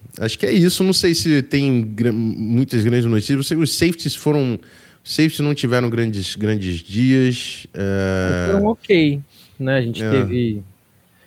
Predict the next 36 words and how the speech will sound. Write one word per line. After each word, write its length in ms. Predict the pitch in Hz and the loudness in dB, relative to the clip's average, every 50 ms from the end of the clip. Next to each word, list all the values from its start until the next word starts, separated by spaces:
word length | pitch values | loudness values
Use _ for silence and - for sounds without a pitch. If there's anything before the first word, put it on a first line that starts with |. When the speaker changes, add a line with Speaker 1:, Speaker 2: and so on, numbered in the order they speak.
| _ _ - | _ _ -2
Speaker 2:
a 80 | 120 | -2
gente 240 | 113 123 135 - - | 0 0 -2 -2 0
teve 360 | - 156 147 135 139 147 143 | 0 0 2 2 2 2 2
até 380 | - 127 117 - - 151 160 160 | 0 -2 -4 0 2 2 4 4
ol-, 200 | 156 156 - 165 | 2 0 0 2
olhando, 380 | 156 156 151 151 170 202 214 202 | 2 4 4 4 2 2 2 0
obviamente, 880 | 170 135 - - - 131 139 147 147 165 160 147 151 156 151 - 175 156 - | 0 -2 -2 -4 -4 -2 -2 -2 0 0 0 0 -2 -4 -6 -6 -10 -8 -8
o 80 | 143 127 | -8 -4
próprio 300 | - 151 151 - - 156 | -2 -2 -2 -2 -4 -6
site 280 | - 175 170 - - | -6 -6 -6 -4 -6
do 60 | 170 - | -8 -6
Combine. 520 | - 180 180 175 156 135 127 120 113 113 | -6 -4 -4 -2 0 0 0 0 0 -2
A 20 | 113 | -4
gente 140 | 123 - | -6 -4
teve 220 | - 165 160 147 151 | -4 -4 -2 -2 -2
ali, 160 | 143 143 147 | -2 -2 -4
pô, 200 | - - 139 120 | -4 -2 -4 -4
o 40 | 104 | -2
Trey 220 | - 139 135 131 | 0 0 0 0
Dean 200 | 117 110 135 143 | 0 0 -2 -2
com 160 | 139 139 131 | -2 -2 -4
vinte 160 | 117 135 147 - | -2 -2 -4 -2
e 40 | |
cinco 200 | - 151 143 - | -4 -6 -4 -2
repetições 840 | 135 135 - - 127 123 - - 127 127 123 127 120 107 - - - _ _ _ _ _ _ _ _ _ - | -4 -4 -2 -2 -4 -4 -4 -6 -6 -4 -4 -4 -4 -6 -8 -14 -20 _ _ _ _ _ _ _ _ _ -8
no 80 | 113 | -6
bench 260 | 110 113 117 113 - - | -2 0 -2 -2 -2 -6
press, 320 | - 123 143 175 190 - | -2 0 0 0 0 -4
que, 80 | _ _ | _ _
pô, 160 | - 120 107 92 | -2 0 0 0
pra, 200 | - _ - 107 104 104 _ _ _ _ _ _ - | -2 _ -12 -12 -12 -12 _ _ _ _ _ _ -14
é, 180 | - 120 120 - | -10 -10 -10 -10
pra 240 | - - 131 117 107 | -6 -4 -4 -2 -2
safety 400 | - - 123 123 131 127 - 123 | -2 0 0 0 0 0 -2 -4
é 40 | |
bastante. 800 | 113 - - - - - 120 120 147 185 202 196 - - - | -2 -2 -4 -6 -6 -4 0 2 2 2 2 0 -4 -8 -16